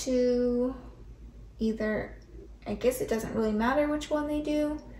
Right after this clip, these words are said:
shelter or greenhouse, because they get points for both of them. So we'll just do their shelter. No.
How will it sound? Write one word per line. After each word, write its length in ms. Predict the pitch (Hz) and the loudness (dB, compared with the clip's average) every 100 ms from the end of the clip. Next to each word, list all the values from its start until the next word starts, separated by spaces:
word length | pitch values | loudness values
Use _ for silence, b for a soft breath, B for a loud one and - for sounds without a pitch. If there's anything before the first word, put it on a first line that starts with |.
| B B B - | B B B -14
shelter 680 | - 247 226 - 262 254 247 | 0 2 2 2 6 8 6
or 280 | - 214 208 | 4 4 4
greenhouse, 760 | 202 254 277 285 277 262 269 | 2 0 2 0 0 -2 -4
because 1000 | - 220 - 220 214 208 208 208 - - - - - - - - - - - - - - - - - - - - - - - - | -4 -4 -2 0 2 2 0 -2 -8 -12 -16 -20 -20 -18 -18 -18 -18 -18 -18 -18 -20 -18 -18 -18 -18 -18 -18 -18 -18 -18 -14 2
they 140 | 226 | 2
get 160 | 214 - | 2 0
points 280 | 226 202 | -2 -2
for 120 | - - | -2 0
both 300 | 196 - - | 0 0 -2
of 80 | |
them. 200 | - - | -2 -4
So 140 | - - | -6 -2
we'll 120 | 220 | 0
just 200 | 214 214 | 0 -2
do 100 | - | -2
their 120 | - | -2
shelter. 320 | - - - - | -2 -4 -8 -4
No. 160 | 233 233 | -2 -2